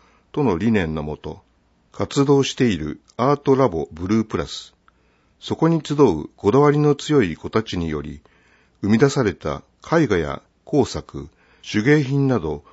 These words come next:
多くの作品が展示されました。代表の伊藤さんは、日々の生活の中に彼らの制作が常にあります。みんなの自由が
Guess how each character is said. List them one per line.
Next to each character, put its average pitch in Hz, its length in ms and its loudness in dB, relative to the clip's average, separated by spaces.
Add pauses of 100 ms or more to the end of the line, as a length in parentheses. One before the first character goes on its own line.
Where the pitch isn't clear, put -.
(220)
多 180 160 4
く - 140 -6
の 90 100 0
作 85 320 -8
品 110 240 -2
が 101 200 -4 (160)
展 101 180 2
示 95 100 -4
さ 95 180 0
れ 95 80 -2
ま 85 140 -4
し - 100 -8
た。 73 220 -16 (960)
代 101 140 6
表 160 260 0
の 160 120 0
伊 143 40 -6
藤 135 260 2
さ 135 100 -2
ん 127 140 -2
は、 117 200 -6 (480)
日 190 100 -4
々 151 140 2
の 85 160 0
生 135 240 2
活 139 280 -4
の 127 160 0
中 120 280 -2
に 69 180 -12 (400)
彼 - 220 2
ら 92 140 2
の 73 120 -8
制 113 200 -2
作 104 320 -6
が 82 160 -6 (100)
常 160 240 -2
に 87 120 -2
あ 76 60 -4
り 73 80 -10
ま 69 140 -12
す。 - 180 -20 (1040)
み 110 120 4
ん 160 80 2
な 156 100 2
の 113 80 2
自 90 180 -6
由 120 200 2
が 73 200 -8